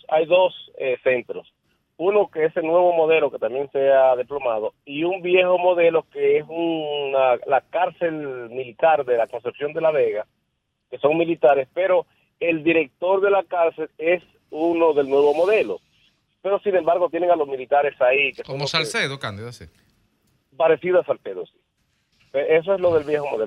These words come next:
Speaker 1: Entonces, entonces eso, yo fui ahí un día y me dio pena con el director,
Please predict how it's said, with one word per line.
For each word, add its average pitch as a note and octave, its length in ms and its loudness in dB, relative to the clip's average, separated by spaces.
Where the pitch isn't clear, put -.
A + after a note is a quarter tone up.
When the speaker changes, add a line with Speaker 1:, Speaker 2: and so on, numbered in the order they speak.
Speaker 1:
Entonces, D#3+ 340 -4
entonces D#3 440 -8
eso, C#3 560 -8
yo C3+ 120 -4
fui E3+ 120 4
ahí G3 120 4
un A3+ 120 -4
día E3 380 0
y D3 120 -14
me D3+ 140 -4
dio E3+ 160 0
pena E3+ 320 0
con C3+ 180 -8
el B2+ 80 -4
director, A2 420 -8